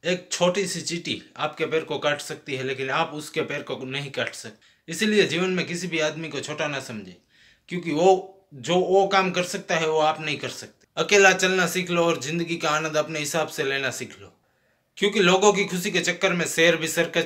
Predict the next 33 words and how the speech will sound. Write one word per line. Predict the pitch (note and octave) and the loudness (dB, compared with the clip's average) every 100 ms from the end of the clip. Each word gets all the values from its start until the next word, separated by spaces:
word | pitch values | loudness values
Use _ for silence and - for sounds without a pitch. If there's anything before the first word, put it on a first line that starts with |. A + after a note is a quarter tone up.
| D#3 | -2
में | C3 | -4
नाचते | B2 B2 - A2 | -2 -4 -8 -12
हैं। | F2 F2 _ - | -12 -16 _ 0
लोगों | D3 E3 G3 | 4 6 6
के | F#3 | 4
पीछे | F3+ F#3+ F3+ | 0 -2 -2
चलना | F3+ F3+ E3+ | 0 0 0
छोड़ | F3 F3 | 2 0
दो | E3+ | 2
और | F3 D3+ | 2 2
लोगों | D3+ D#3+ E3 | 2 2 0
से | E3+ | 0
उम्मीदें | D#3+ F3 E3+ D#3 | 0 0 -2 -2
करना | D#3 D#3 | 0 0
भी | C#3 C3 | -2 -4
छोड़ | B2 A2+ | -6 -8
दो। | F2+ F2 _ _ _ - | -8 -16 _ _ _ 0
और | F3 D#3 | 2 6
हाँ, | E3 D3 - - _ _ _ - | 6 4 2 -14 _ _ _ -6
एक | E3 D#3+ | -4 0
और | D#3+ B2+ | 0 0
बात | A2 - _ _ _ _ _ _ _ - | -6 -8 _ _ _ _ _ _ _ -10
कि | F3+ F3 | -2 0
हकीकत | D3 G#3+ F3+ G3+ G3+ | 0 -2 2 2 2
में | G3+ G3+ D#3+ | 0 0 0
जिंदगी | F#3 G3 F#3 F#3+ | 0 2 2 0
में | F#3+ | 2
आधे | D3+ D3 F3+ | 4 4 2
से | F3 F3+ | 0 -2
ज्यादा | B2+ D#3 E3+ F3+ | 2 2 4 2
तो | F3+ | 2
रिश्ते | E3+ E3+ - F3 E3+ D#3+ - - _ - | 0 -2 0 2 2 0 -6 -20 _ -4
टूटते | G#3 G#3 G#3 F#3 E3+ | -4 0 4 4 4